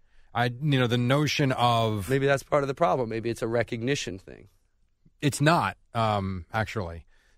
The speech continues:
Speaker 1: There's nothing about it. I recognize, I actually can tell you the times that I am ready to snap.
Speaker 2: Mm-hmm.
Speaker 1: And I don't think that that,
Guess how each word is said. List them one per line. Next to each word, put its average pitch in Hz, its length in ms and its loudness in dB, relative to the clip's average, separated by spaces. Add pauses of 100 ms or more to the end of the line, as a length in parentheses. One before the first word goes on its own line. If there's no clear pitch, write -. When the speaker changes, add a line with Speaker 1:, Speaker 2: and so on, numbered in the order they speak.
Speaker 1:
There's 127 340 -2
nothing 147 280 6
about 143 300 6
it. 90 260 0 (320)
I 139 100 4
recognize, 143 680 2
I 180 200 6
actually 165 460 -2
can 127 520 0 (300)
tell 131 240 2
you 107 400 -2 (1400)
the 117 160 -6
times 151 720 2
that 123 240 0
I 117 200 4
am 107 800 -2
ready 120 240 0
to 107 100 -4
snap. 92 420 -4 (240)
Speaker 2:
Mm-hmm. 127 260 -2 (300)
Speaker 1:
And 139 120 0
I 180 100 2
don't 175 180 0
think 147 220 -2
that 110 100 -8
that, 120 420 -2